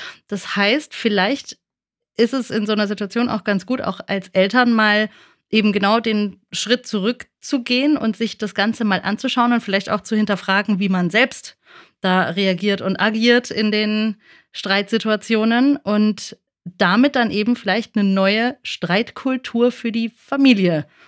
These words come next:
zu kreieren. Weil meine Vermutung wäre jetzt, dass es gar nicht das Ziel ist, auch in deiner Arbeit wahrscheinlich nicht das Ziel ist,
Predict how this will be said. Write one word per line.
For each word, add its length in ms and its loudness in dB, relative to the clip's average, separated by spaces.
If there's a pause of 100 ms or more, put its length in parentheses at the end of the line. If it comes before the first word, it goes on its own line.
(200)
zu 140 -2
kreieren. 500 0 (200)
Weil 320 0 (500)
meine 500 0
Vermutung 540 6
wäre 220 0
jetzt, 400 -2
dass 400 2
es 220 -4 (180)
gar 200 2
nicht 280 0
das 340 0
Ziel 360 6
ist, 400 2
auch 140 0
in 120 2
deiner 260 2
Arbeit 260 0
wahrscheinlich 360 -2
nicht 180 2
das 140 -6
Ziel 240 2
ist, 260 0